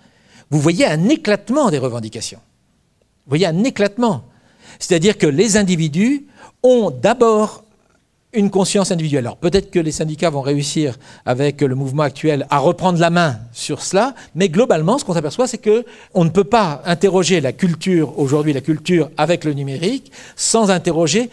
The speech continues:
l'évolution du pouvoir des individus sur leur devenir. Troisième chose, l'analyse des nouvelles formes de coopération. Alors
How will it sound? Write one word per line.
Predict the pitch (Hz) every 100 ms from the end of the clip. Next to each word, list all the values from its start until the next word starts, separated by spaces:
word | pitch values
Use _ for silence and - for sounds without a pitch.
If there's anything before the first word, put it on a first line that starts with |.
| - -
l'évolution | 160 233 202 180 - 247
du | 165
pouvoir | 147 156 185
des | 180
individus | 143 139 135 220
sur | 202 190
leur | 170 156
devenir. | 139 113 82 _ _ _ _ _ _ -
Troisième | 202 190 175
chose, | 147 120
l'analyse | 180 185 214 233
des | 175
nouvelles | 156 170 143
formes | 247 214
de | 160
coopération. | - 156 151 123 117 110 - _ _ _ _ _ _ - - - -
Alors | 147 123